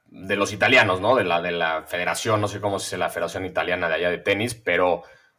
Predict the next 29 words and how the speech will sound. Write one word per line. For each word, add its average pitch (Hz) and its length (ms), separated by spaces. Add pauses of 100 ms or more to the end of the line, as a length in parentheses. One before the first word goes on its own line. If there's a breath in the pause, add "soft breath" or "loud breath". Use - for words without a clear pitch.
(120)
pues, 120 160
mal 156 220
pedo, 139 240
¿no? 120 200
Porque 104 220
no, 120 220
no 120 140
dejan 113 280
retirarse, 104 720
como 92 200
dices 101 260
tú, 98 200
a 87 60
una 101 380
leyenda 98 520
del 85 200
tenis 104 480
italiano. 98 720
O - 100
sea, 82 420
creo - 220
que 90 460
no 92 220
ha - 20
habido 101 200
un 101 120
italiano 92 480
como 82 320
él 95 300